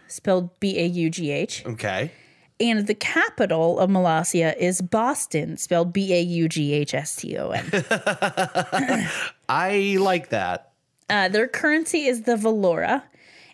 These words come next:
Speaker 1: and it is linked with cookie dough. Uh, five Valora is equal to one tube of Pillsbury cookie dough. So they are literally rolling in the dough. Their joke, not mine.
Speaker 2: <laughs>
Speaker 1: And this is a good time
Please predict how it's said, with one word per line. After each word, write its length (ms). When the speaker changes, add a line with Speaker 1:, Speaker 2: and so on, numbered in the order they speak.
Speaker 1:
and 180
it 120
is 240
linked 480
with 360
cookie 320
dough. 320
Uh, 340
five 380
Valora 680
is 260
equal 260
to 140
one 260
tube 200
of 100
Pillsbury 540
cookie 320
dough. 340
So 220
they 200
are 200
literally 500
rolling 380
in 160
the 80
dough. 240
Their 180
joke, 280
not 200
mine. 440
Speaker 2:
<laughs> 40
Speaker 1:
And 760
this 220
is 120
a 80
good 180
time 580